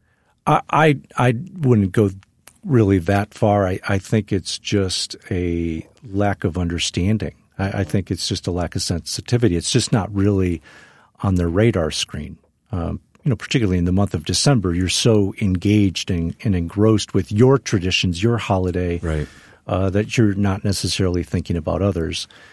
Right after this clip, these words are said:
Speaker 1: And I think it really just goes back to the, the reality, too, that a lot of Christians do not see Jesus himself as someone who was Jewish or is
Speaker 2: Mm-hmm.
Speaker 1: still Jewish.
Speaker 2: Mm-hmm.
Speaker 1: Um,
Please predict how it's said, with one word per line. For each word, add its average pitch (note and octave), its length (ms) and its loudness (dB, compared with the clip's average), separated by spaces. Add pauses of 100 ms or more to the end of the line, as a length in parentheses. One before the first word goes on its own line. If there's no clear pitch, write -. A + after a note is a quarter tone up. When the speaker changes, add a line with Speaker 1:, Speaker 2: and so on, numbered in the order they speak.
(140)
Speaker 1:
And D#3+ 80 4
I G3+ 60 6
think G#3+ 200 0
it C3 80 4
really G#2+ 220 4
just F2+ 200 -2
goes F#2 200 2
back F#2 400 -2
to - 140 -4
the, E2+ 180 -6 (140)
the F#2 60 -4
reality, F2 440 -2
too, A#2 260 0
that G2 120 0
a F#2+ 40 -2
lot A2 220 2
of F2 80 -2 (180)
Christians F2 460 -4
do A#2 260 0
not G#2 300 0
see F#2 380 -4
Jesus F2 640 -4 (120)
himself F#2+ 880 0 (200)
as F#2+ 140 -2
someone F2 460 0
who E2 160 -6
was E2 240 -6
Jewish E2+ 580 -6
or A2 120 4
is G#2+ 80 2
Speaker 2:
Mm-hmm. - 60 0
Speaker 1:
still B2 220 4
Jewish. F#2 380 -4
Speaker 2:
Mm-hmm. E2+ 340 0 (580)
Speaker 1:
Um, F2 580 -8